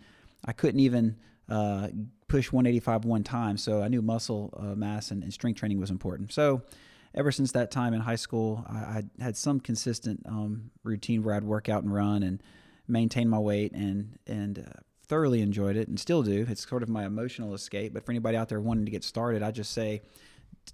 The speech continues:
like, you know, we, we mentioned in, uh, one of our earlier episodes, I think it was episode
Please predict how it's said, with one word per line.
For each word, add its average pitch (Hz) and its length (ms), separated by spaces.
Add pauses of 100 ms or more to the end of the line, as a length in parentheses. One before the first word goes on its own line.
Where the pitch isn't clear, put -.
(120)
like, 117 180
you 110 80
know, 107 60
we, 110 180
we 117 120
mentioned 113 360
in, 101 300 (260)
uh, 95 280 (140)
one 127 140
of 117 80
our 107 60
earlier 120 320
episodes, 107 460
I - 20
think 127 100
it 113 40
was 104 100
episode 107 400